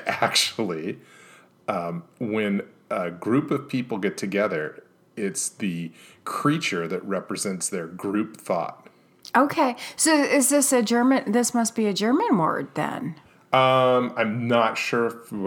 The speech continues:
Speaker 1: I, if it's a German word or not. I just, I l-, learned it. I haven't looked
Speaker 2: Oh,
Speaker 1: to see
Speaker 2: okay.
Speaker 1: what it was,
Speaker 2: I was
Speaker 1: but
Speaker 2: just thinking it would be German because it was the German organization.
Speaker 1: Yeah.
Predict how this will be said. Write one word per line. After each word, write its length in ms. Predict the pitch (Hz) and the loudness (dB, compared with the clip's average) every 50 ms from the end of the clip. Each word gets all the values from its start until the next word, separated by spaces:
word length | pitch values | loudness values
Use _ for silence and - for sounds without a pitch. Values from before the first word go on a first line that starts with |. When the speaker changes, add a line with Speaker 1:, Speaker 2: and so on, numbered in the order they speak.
| - - | -2 -4
Speaker 1:
I, 80 | 92 87 87 - - _ _ _ | -6 -8 -10 -14 -18 _ _ _
if 280 | 143 135 - 113 101 - | -2 0 0 0 -2 -2
it's 120 | 107 98 101 | -2 -2 -4
a 40 | |
German 420 | 95 90 95 107 113 127 127 127 127 | -4 -2 0 2 2 2 2 2 2
word 180 | 123 123 120 120 | 2 2 2 2
or 40 | 113 | 2
not. 240 | 113 127 120 101 | 2 2 2 2
I 120 | 95 104 107 | 2 2 0
just, 360 | 110 120 117 - - - - - - _ | 2 0 -2 -2 -4 -8 -10 -16 -14 _
I 140 | - 92 95 | -6 -4 -4
l-, 220 | 95 101 104 120 123 | -2 -2 -4 -4 -6
learned 380 | 123 110 117 117 113 117 117 | -4 -2 0 0 0 2 0
it. 120 | 131 127 - | 0 0 0
I 120 | 98 90 | -2 -2
haven't 280 | 90 101 101 98 92 95 | 0 0 0 0 0 0
looked 220 | 107 - 392 453 508 | 0 0 0 2 2
Speaker 2:
Oh, 140 | 480 - - 208 | 4 4 6 4
Speaker 1:
to 80 | - | 4
see 80 | 110 107 | 2 0
Speaker 2:
okay. 240 | - 311 240 233 240 | 0 0 0 0 2
Speaker 1:
what 180 | - 117 110 | 2 4 4
it 100 | 110 - | 4 4
was, 400 | 117 107 107 104 110 123 123 - - - - - | 4 4 4 4 2 0 -2 -8 -14 -14 0 4
Speaker 2:
I 100 | 220 277 | 6 6
was 220 | 294 320 311 269 - | 8 6 6 4 4
Speaker 1:
but 80 | 269 | 0
Speaker 2:
just 120 | 262 240 - | 0 0 2
thinking 320 | 269 247 247 240 233 220 | 2 4 4 4 4 4
it 160 | 220 180 180 | 4 4 4
would 160 | 311 - 196 | 2 2 0
be 140 | 202 202 202 | 0 -4 -4
German 460 | 175 - 208 214 220 226 226 214 202 | -2 -2 0 2 2 4 4 2 2
because 360 | 185 190 185 - - 196 185 180 | 0 -2 -4 -4 -4 -4 -4 -4
it 60 | 185 | -6
was 220 | - 185 180 180 - - | -6 -8 -8 -10 -14 -10
the 120 | - 185 180 | -8 -8 -8
German 540 | 175 - - - 202 190 190 190 190 190 | -6 -8 -8 -4 -4 -2 -2 0 -2 -2
organization. 1120 | 180 - 185 180 175 180 175 180 180 175 - - 170 180 208 214 - - - - - 170 185 - - - - _ _ _ | -2 -2 -4 -4 -4 -4 -4 -4 -4 -4 -6 -6 -6 -6 -6 -8 -10 -10 -10 -10 -12 -12 -16 -20 -20 -20 -20 _ _ _
Speaker 1:
Yeah. 340 | - - 117 147 147 90 143 | -2 0 2 2 2 2 -2